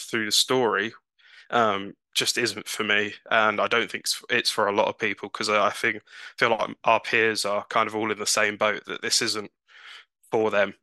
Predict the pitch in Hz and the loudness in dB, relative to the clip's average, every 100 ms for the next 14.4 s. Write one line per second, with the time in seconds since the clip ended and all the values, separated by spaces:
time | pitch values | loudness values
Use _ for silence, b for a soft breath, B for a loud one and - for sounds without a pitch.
0 | - 131 131 - 143 - - 175 110 - | 2 2 2 0 0 0 0 2 0 -6
1 | _ - 120 117 110 107 - 117 139 120 | _ -2 2 4 2 0 -4 -2 2 2
2 | 117 117 120 117 113 - 117 113 110 - | 2 0 0 0 -4 -4 -4 2 2 4
3 | 117 110 - 113 - 98 120 113 113 117 | 2 2 -2 -2 -6 -4 -2 2 2 0
4 | _ B B B 107 110 107 - - b | _ B B B -2 -2 -4 -10 -12 b
5 | b b b _ 107 104 123 127 117 110 | b b b _ -2 2 4 6 6 4
6 | 120 120 110 113 113 113 113 - 113 107 | 2 2 2 0 -2 -2 -2 -2 -2 0
7 | 107 123 - 117 110 - 107 - 110 110 | 2 2 0 -4 -4 -6 -4 0 2 2
8 | 107 - _ b b _ _ _ - - | 0 -8 _ b b _ _ _ -6 -2
9 | 107 107 104 107 110 - _ _ _ - | 0 0 -2 -6 -12 -16 _ _ _ 2
10 | 110 92 - _ _ - 127 107 87 - | 4 4 0 _ _ -6 -4 -2 -2 -2
11 | B B B B 117 123 120 120 120 113 | B B B B 4 6 6 6 4 0
12 | _ b b b 131 185 147 - 180 160 | _ b b b 2 4 2 4 6 8
13 | 104 110 117 - 123 117 113 107 - 110 | 8 6 4 2 0 0 0 -2 -4 -4
14 | 110 101 101 | -2 -2 -4